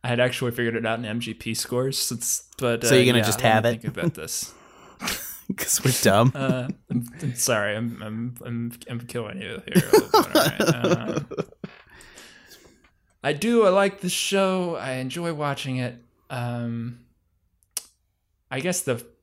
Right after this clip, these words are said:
Speaker 1: like, this, overall, it's a three,
Speaker 2: Yeah.
Speaker 1: I guess.
Speaker 2: Yeah, overall. What would you give season one?
Speaker 1: Season one's, like, maybe a four.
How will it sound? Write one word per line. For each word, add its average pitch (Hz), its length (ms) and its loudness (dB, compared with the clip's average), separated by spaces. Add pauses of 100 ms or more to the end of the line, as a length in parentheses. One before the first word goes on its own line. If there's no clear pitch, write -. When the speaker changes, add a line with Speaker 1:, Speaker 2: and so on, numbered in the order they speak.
Speaker 1:
like, 117 340 -4
this, - 500 -4 (460)
overall, 156 720 6
it's 156 140 2
a 165 80 2
three, 214 500 2 (580)
Speaker 2:
Yeah. 123 240 6 (160)
Speaker 1:
I 185 80 -10
guess. 120 220 -2
Speaker 2:
Yeah, 120 220 6 (120)
overall. 120 560 8 (400)
What 180 140 8
would 175 140 6
you 151 60 4
give 139 220 4
season 120 320 4
one? 104 280 2 (1300)
Speaker 1:
Season 165 360 -4
one's, 175 420 -2
like, 160 380 -2 (200)
maybe 151 260 -2
a 151 40 0
four. 151 800 0